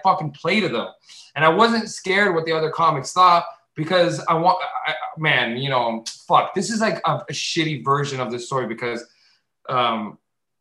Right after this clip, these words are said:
by the time I was finding my audience, I was already as good or better than most of the comics on the show. So I had this thing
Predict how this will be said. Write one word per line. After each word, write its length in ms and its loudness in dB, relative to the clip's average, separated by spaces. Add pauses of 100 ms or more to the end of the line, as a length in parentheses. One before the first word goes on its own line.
(120)
by 180 4
the 160 -2
time 400 2
I 160 0
was 200 -4
finding 320 0
my 180 2
audience, 560 2
I 60 0
was 200 -2
already 680 2 (220)
as 340 0
good 340 0
or 260 -2
better 580 0 (280)
than 160 -4
most 340 -2
of 80 -4
the 60 -2
comics 560 -2
on 260 2
the 60 -6
show. 580 0 (220)
So 160 0
I 80 6
had 340 4
this 300 -4
thing 560 0